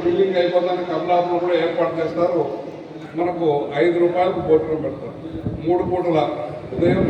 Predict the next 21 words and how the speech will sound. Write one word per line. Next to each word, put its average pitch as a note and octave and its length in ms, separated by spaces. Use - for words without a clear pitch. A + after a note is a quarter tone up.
టిఫిన్ G3 340
పెడతారు G3 380
ఐదు F#3+ 160
రూపాయలకు, - 500
మధ్యాహ్నం F#3+ 580
భోజనం F#3+ 360
పెడతారు, F#3+ 400
సాయంత్రం G3+ 480
భోజనం E3 340
పెడతారు. C3 320
ఇట్లా A#3 160
చెప్పకుండా A#3 540
ఉండేటట్టు G#3+ 460
చాలా F#3+ 200
రకాలు G3+ 380
చేస్తారు. G3+ 400
కాబట్టి G3+ 360
మీరందరూ E3 500
కూడా G3+ 180
పోయినసారి F3 560
గతంలో G3 400